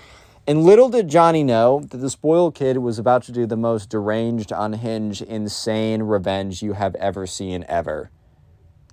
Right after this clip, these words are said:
Like, it, i-, insane, bro. Like, the craziest revenge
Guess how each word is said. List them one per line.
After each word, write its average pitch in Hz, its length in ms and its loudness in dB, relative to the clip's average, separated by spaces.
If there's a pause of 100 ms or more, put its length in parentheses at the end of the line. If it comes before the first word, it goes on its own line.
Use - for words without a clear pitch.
Like, 104 220 2
it, 110 220 -4 (200)
i-, 123 360 -16
insane, 123 680 4
bro. 90 380 6 (340)
Like, 127 220 2
the 131 100 4
craziest 147 840 4
revenge 113 680 2